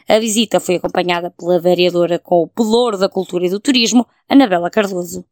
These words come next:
No próximo domingo, dia dezassete, será organizado o encontro mensal do Automóvel Clube de Passos de Ferreira.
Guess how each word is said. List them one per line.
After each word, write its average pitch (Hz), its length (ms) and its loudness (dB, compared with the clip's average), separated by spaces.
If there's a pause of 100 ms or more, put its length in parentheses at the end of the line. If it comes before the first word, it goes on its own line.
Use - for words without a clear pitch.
(380)
No 320 120 2
próximo 320 400 4
domingo, 285 340 4
dia 269 260 2
dezassete, 240 600 -2
será 320 300 2
organizado 233 600 0
o - 20 0
encontro 226 400 -4
mensal 214 440 0
do 202 160 -6
Automóvel 202 600 0
Clube 254 340 -2
de 214 80 -8
Passos 220 460 -2
de - 140 -16
Ferreira. 214 580 2